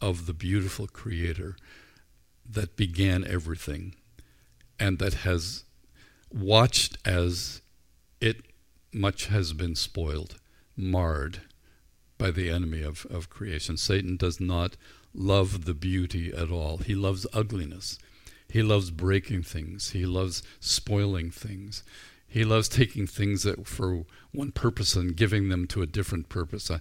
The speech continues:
a far inferior purpose. Um, he enjoys saying, "Ah, that's nothing." He enjoys turning things that are beautiful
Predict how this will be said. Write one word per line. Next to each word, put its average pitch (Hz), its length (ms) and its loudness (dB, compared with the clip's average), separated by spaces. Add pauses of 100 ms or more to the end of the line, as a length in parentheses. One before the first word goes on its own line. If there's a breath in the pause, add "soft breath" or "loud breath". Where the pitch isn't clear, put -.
(260 loud breath)
a 110 60 -6
far 107 320 4
inferior 95 600 2
purpose. - 640 -6 (560 loud breath)
Um, 92 380 -8 (500 soft breath)
he 123 160 4
enjoys 104 880 4
saying, 107 360 2
"Ah, 104 200 2
that's 87 320 -2
nothing." 92 360 -2
He 98 120 0
enjoys 98 480 2
turning 104 400 0
things 98 400 2
that 92 160 0
are 82 240 2 (400 loud breath)
beautiful 107 840 2